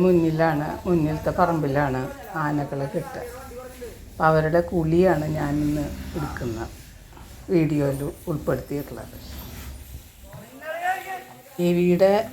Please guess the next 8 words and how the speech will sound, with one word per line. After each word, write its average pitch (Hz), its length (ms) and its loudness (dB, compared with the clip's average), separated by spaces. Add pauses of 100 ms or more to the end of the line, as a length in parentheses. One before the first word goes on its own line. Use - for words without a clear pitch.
തിടം 175 340 6
പേറ്റാൻ 185 420 4
പോകുന്നത് 170 460 4 (120)
ഊക്കൻസ് 175 560 4
കുഞ്ചുവാണ്. 147 500 4 (280)
ആളെത്തിയിട്ടില്ല. 156 920 0 (2750)
ഈ 208 40 4 (140)
വീഡിയോയിൽ 220 520 6